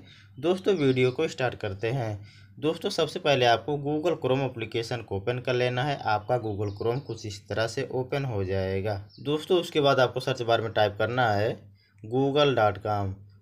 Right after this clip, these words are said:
दोस्तों आपको google dot com टाइप करने के बाद आपको सर्च कर देना है। दोस्तों उसके बाद आपके सामने कुछ इस तरह का इंटरफेस ओपन हो जाएगा। दोस्तों उसके बाद आपको जूम कर लेना है और आपको सर्च बार में टाइप करना है image to जेपीजी। दोस्तों हम टाइप कर देते हैं।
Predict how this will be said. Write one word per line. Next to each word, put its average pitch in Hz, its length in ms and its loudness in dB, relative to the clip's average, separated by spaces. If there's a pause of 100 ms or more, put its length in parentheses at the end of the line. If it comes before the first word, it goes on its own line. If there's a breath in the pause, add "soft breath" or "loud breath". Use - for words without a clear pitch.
दोस्तों 147 360 2
आपको 143 180 2
google 127 340 0
dot 113 200 2
com 113 160 -4
टाइप 104 200 -2
करने 107 300 -4
के 98 120 -10
बाद 110 180 0
आपको 98 260 -2
सर्च 107 300 -6
कर 90 260 -8
देना 101 320 -4
है। 104 240 -4 (460 soft breath)
दोस्तों 143 460 0
उसके 147 240 0
बाद 135 200 4
आपके 117 260 4
सामने 117 360 0
कुछ 131 200 -2
इस 123 200 -6
तरह 127 180 4
का 127 160 2
इंटरफेस 117 500 -2
ओपन 104 260 0
हो 143 160 0
जाएगा। 127 380 4 (380 loud breath)
दोस्तों 151 380 2
उसके 147 200 -2
बाद 135 120 4
आपको 113 280 2
जूम 117 220 -4
कर 131 140 0
लेना 131 280 4
है 156 160 2
और 117 200 2
आपको 113 200 -2
सर्च 107 220 -6
बार 110 200 0
में 107 100 -6
टाइप 107 240 0
करना 131 280 0
है 131 240 0
image 113 440 0
to 131 120 -2
जेपीजी। 107 640 -4 (360 loud breath)
दोस्तों 123 300 -2
हम 113 100 -2
टाइप 104 240 0
कर 120 120 -2
देते 123 320 0
हैं। 139 340 -2